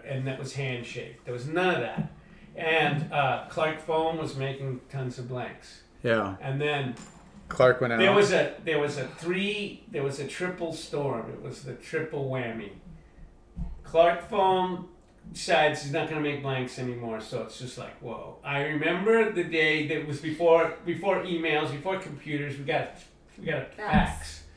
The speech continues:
Speaker 1: And, like, I'm got, I've got, like, two hundred boards to build or something, and I'm waiting for blanks. Well, when blanks didn't come last week, like, whoa, go-, they gotta come this week. Like, we, yeah, we need the blanks, and boom, get the text. "Oh,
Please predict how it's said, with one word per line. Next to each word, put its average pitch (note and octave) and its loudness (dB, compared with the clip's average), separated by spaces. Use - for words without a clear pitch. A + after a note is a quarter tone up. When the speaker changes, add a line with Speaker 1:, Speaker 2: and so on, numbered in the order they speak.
Speaker 1:
And, D3+ -4
like, D3+ 0
I'm F#3 2
got, D3 2
I've E3 -6
got, - -2
like, - -12
two D3 -6
hundred C3 -4
boards B2 -8
to D3 -14
build C#3 -6
or C3+ -6
something, C#3+ -6
and C#3 -4
I'm C3+ -2
waiting C#3+ -4
for D3+ -8
blanks. C3+ -6
Well, D3 -4
when C#3+ -6
blanks E3 -6
didn't E3 -4
come G3+ 0
last D#3+ 0
week, C3+ -6
like, C3+ -12
whoa, D#3 -6
go-, B2+ -10
they D3+ -4
gotta F#3 4
come F3 0
this F#3 2
week. D3+ -2
Like, C#3+ 0
we, D3+ -4
yeah, D3+ 0
we C#3 -4
need D#3 0
the C3+ -4
blanks, D#3+ 2
and C#3 -4
boom, C#3+ 0
get D#3+ 2
the D3 -4
text. C3 -2
"Oh, D3+ 0